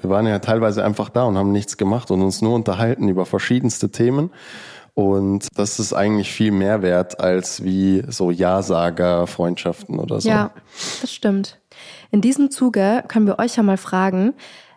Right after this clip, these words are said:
Speaker 2: welchen Gast hättet ihr gerne bei uns im Podcast? Es ist super wichtig für uns zu wissen, wer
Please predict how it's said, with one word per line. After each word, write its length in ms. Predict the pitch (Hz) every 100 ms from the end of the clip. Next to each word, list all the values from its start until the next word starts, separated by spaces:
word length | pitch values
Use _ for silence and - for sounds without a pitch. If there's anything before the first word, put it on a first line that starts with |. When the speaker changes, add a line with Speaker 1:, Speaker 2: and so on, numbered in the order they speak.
| _ _
Speaker 2:
welchen 520 | 180 190 254 - 320
Gast 340 | - 208 - -
hättet 200 | 220 208
ihr 80 | 196
gerne 280 | 208 208 226
bei 80 | 196
uns 240 | 190 185
im 80 | 196
Podcast? 680 | - 165 - 147 - - -
Es 180 | 196 190
ist 120 | 214
super 280 | 285 302 277
wichtig 340 | 247 - 240
für 80 | -
uns 260 | 190 220 220
zu 140 | 196
wissen, 440 | 208 - 233 233 233 - - _ _
wer 720 | 185 180 180 208 226 247 269